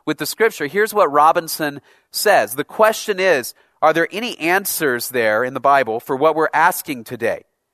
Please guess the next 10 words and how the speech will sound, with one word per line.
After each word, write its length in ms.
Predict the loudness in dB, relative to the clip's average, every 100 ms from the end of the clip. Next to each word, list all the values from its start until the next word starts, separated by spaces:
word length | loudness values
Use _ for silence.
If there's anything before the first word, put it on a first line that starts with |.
| _ _
which 240 | -4 -2 -2
is 140 | -4
the 100 | -2
rightfulness 720 | 2 4 2 -2 -6 -4 -6
of 140 | -8 -10
faithful, 600 | -4 -4 -4 -4 -4 -4 _ -10
monogamous, 640 | 0 4 4 4 -2 -4
lifelong 580 | 2 2 2 0 2 2
intentioned 560 | -2 -6 -8 -6 -8 -2
relationships 760 | 0 0 -2 -10 -6 -6 -6